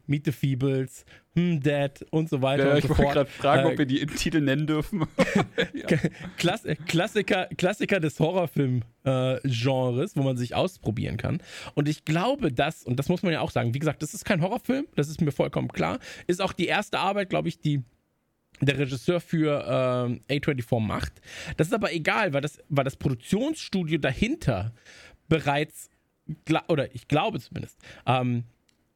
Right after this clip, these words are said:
Speaker 1: dass durch die Werke zuvor, durch ein Midsommar, durch ein Hereditary, durch ein Uncut Gems, also jetzt um, nur um die zu nennen, die wir jetzt gleich auch nochmal besprechen werden, ähm, auch durch einen Leuchtturm,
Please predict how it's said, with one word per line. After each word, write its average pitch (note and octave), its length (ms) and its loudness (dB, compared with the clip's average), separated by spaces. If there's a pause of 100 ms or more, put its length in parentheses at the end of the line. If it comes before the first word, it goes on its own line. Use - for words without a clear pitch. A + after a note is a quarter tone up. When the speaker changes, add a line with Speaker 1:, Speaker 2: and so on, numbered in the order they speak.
(680)
Speaker 1:
dass C#3 300 -2 (680)
durch D3+ 220 0
die C#3 360 0 (360)
Werke E3 520 0
zuvor, C#3+ 480 0
durch A2+ 180 -4
ein A#2+ 340 -2
Midsommar, C3+ 600 -2
durch A2+ 180 -2
ein C3+ 80 2
Hereditary, B2+ 840 -2 (300)
durch C#3 200 0
ein - 80 -8
Uncut C3+ 380 -2
Gems, C#3+ 260 0
also G#2 140 -2
jetzt A2+ 160 -2
um, C3 140 0
nur F3+ 200 0
um D3+ 100 -2
die D#3 120 -2
zu - 160 -4
nennen, C#3 180 0
die B2 120 -2
wir B2+ 80 2
jetzt A#2 140 -6
gleich B2 160 0
auch A#2+ 40 -2
nochmal A2+ 240 0
besprechen A2 420 -6
werden, A2+ 240 -4 (380)
ähm, B2 180 -2
auch D3+ 180 0
durch D3 200 -2
einen C3 100 2
Leuchtturm, C3+ 720 -2